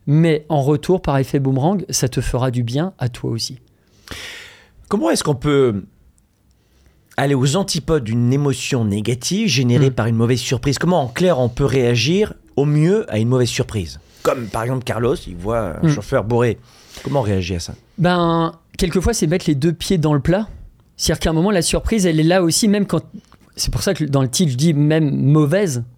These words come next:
Speaker 1: euh, elle peut être aidante. C'est-à-dire qu'une mauvaise surprise peut te dire, « Attends, là, le chemin sur lequel tu t'es engagé, c'est pas le bon. » C'est pas parce que la sensation que tu ressens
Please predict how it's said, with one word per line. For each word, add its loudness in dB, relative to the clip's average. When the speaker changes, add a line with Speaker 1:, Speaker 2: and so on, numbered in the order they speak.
Speaker 1:
euh, -4
elle -2
peut 0
être 0
aidante. 0
C'est-à-dire -2
qu'une 2
mauvaise 4
surprise 0
peut 0
te 0
dire, « 2
Attends, 0
là, 2
le 2
chemin 0
sur -2
lequel 0
tu -4
t'es -2
engagé, 2
c'est -2
pas 0
le 2
bon. » -2
C'est 0
pas 0
parce 0
que 0
la 2
sensation -2
que 0
tu -4
ressens 0